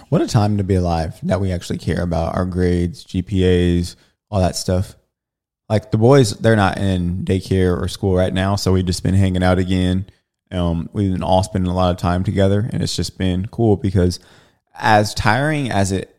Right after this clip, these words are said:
Speaker 2: is and as little as you can actually get done and as destroyed as our schedules are, especially when you compare them to what they were when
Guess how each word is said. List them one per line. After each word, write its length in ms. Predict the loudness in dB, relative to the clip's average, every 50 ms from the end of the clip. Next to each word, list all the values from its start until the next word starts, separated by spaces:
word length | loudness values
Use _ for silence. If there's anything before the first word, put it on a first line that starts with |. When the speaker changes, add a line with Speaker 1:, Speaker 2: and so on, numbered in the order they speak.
| _ _ -6
Speaker 2:
is 500 | -2 2 2 4 4 4 2 0 0 -2
and 200 | -2 0 0 2
as 180 | 2 0 0 -2
little 240 | -2 0 0 0
as 100 | 0 0
you 80 | -2 -4
can 120 | -4 -4
actually 300 | -4 -4 -6 -6 -6 -4
get 180 | -4 -4 -4 -2
done 480 | -2 -2 -2 -2 -2 -2 -4 -6 -10 _ _ _ _
and 140 | -6 -4 -2
as 280 | 0 0 -2 -2 -4 -8 _ _ _ _ _ _ _ _ _ _
destroyed 640 | -6 -6 -6 -6 -4 -2 0 2 4 4 4 2 0
as 220 | -2 -4 -4 -2 -2
our 100 | -2 -4
schedules 480 | -2 -2 -4 -2 -2 -4 -4 -4 -4 -2
are, 380 | 0 2 2 4 4 2 0
especially 640 | 0 -2 -2 0 0 0 0 0 0 0 0 0 -2 -4 _ _ _ _ _ _ -4
when 100 | -2 -2
you 80 | 0
compare 320 | 0 0 0 2 2 2 2
them 160 | 2 0 -2
to 200 | -2 0 -2 0
what 180 | 0 -2 -2 0
they 120 | -2 -2
were 320 | 0 0 0 0 0 -2 -4 -6 -10
when 480 | -8 -6 -4 -4 -4 -4 -6 -6 -10